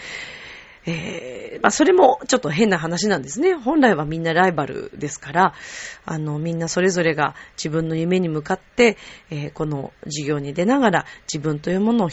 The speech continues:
表現しているんですけれども、でも、なんかね、すごく私の中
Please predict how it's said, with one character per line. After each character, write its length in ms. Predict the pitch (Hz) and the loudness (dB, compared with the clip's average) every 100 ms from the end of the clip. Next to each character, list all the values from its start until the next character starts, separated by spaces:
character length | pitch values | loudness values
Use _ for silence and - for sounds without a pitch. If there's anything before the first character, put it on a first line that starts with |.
| - | 0
表 300 | 165 160 156 | -2 -2 -4
現 100 | 151 | -6
し 40 | |
て 260 | - - - | -8 -8 -4
い 80 | 170 | -4
る 140 | 170 | -4
ん 40 | |
で 100 | 151 | -6
す 100 | 139 | -10
け 100 | - | -10
れ 60 | 160 | -10
ど 100 | 160 | -8
も、 300 | 180 214 180 - - - - | 0 2 2 -4 -20 -18 -2
で 80 | 294 | 2
も、 400 | 240 196 147 - _ _ _ _ _ _ - | 4 4 2 -2 _ _ _ _ _ _ 0
な 140 | 262 | 0
ん 60 | 240 | 2
か 160 | 185 | 0
ね、 300 | 156 147 135 - _ _ _ _ _ _ _ _ _ _ | 0 0 -4 -10 _ _ _ _ _ _ _ _ _ _
す 260 | - - - | -10 -6 0
ご 180 | 254 349 | 2 2
く 240 | - 202 | 6 6
私 280 | 170 190 202 | 6 2 2
の 100 | 214 | 4
中 260 | 214 214 | 4 2